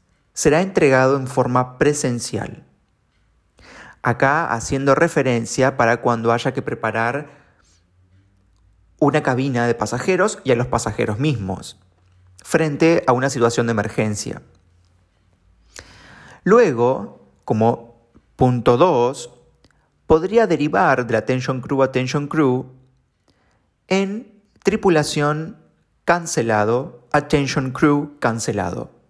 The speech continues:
Mediante esta orden, el jefe de cabina, el purser, permanecerá atento a instrucciones del comandante y coordinará con los restantes T C P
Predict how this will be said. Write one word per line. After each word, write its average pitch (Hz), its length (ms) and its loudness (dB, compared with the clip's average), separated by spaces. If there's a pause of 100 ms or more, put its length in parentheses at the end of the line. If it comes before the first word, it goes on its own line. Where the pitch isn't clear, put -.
(1300)
Mediante 127 540 2
esta 131 260 0
orden, 135 640 -2
el 127 120 -2
jefe 180 300 0
de 156 140 2
cabina, 131 840 0
el 113 140 -4
purser, 147 760 0 (240)
permanecerá 160 800 0
atento 131 420 -2
a 131 40 2
instrucciones 147 640 -4
del 156 180 -2
comandante 117 680 -2
y 120 80 -6
coordinará 175 880 0
con 113 160 -2
los 107 160 -2
restantes 160 580 -4
T 143 80 0
C 139 160 -2
P - 300 -14